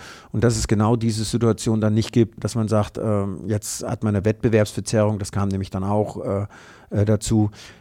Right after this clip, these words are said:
In dem Jahr, wo ich noch in Österreich war, war es ganz bitter für Ad-, äh, A-, äh, Admira, äh, Wacker Mödling oder Admira Wien, äh, mit Andi Herzog, äh, die eigentlich eine richtig, richtig gute Saison gespielt haben und bis zum zweiundzwanzigsten Spieltag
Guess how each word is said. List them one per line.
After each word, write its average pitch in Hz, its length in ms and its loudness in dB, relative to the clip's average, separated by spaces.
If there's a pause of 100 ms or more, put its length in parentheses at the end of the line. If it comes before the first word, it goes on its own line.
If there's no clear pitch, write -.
In 104 120 -2
dem 101 140 2
Jahr, 101 260 4
wo 110 100 4
ich 107 120 -2
noch 104 140 2
in 104 60 2
Österreich 104 480 0
war, 101 160 4
war 104 80 4
es 104 120 -2
ganz 101 200 -2
bitter 113 260 2
für 104 160 0
Ad-, - 320 -6
äh, 110 40 -6
A-, 101 920 -2
äh, - 40 -6
Admira, 98 840 0
äh, 92 80 -4
Wacker 98 260 0
Mödling 104 460 2
oder 92 440 0
Admira 101 440 0
Wien, 107 260 0 (380)
äh, 95 140 2
mit 98 160 0
Andi 104 240 0
Herzog, 101 580 0
äh, 104 180 -2
die 104 160 -2
eigentlich 104 240 -4
eine 104 140 0
richtig, 104 300 -2
richtig 107 260 -2
gute 107 220 0
Saison 101 340 0
gespielt 110 400 0
haben 110 480 4
und 107 140 -4
bis 107 140 -6
zum 107 140 -2
zweiundzwanzigsten 104 760 -2
Spieltag 107 540 -2